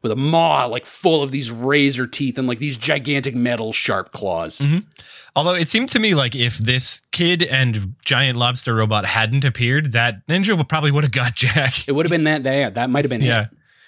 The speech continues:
Speaker 2: He didn't seem to, uh, notice or be ready for him.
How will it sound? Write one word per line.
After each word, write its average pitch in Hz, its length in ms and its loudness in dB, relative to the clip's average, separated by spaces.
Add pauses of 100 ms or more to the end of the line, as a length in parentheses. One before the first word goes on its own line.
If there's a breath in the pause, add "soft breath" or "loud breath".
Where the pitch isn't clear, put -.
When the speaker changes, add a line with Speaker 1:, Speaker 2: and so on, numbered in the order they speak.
Speaker 2:
He 131 100 -2
didn't 151 220 4
seem 143 260 2
to, 120 280 2
uh, - 40 -4
notice 113 460 0
or 110 180 0
be 107 140 2
ready 107 240 2
for 92 240 -2
him. 95 220 0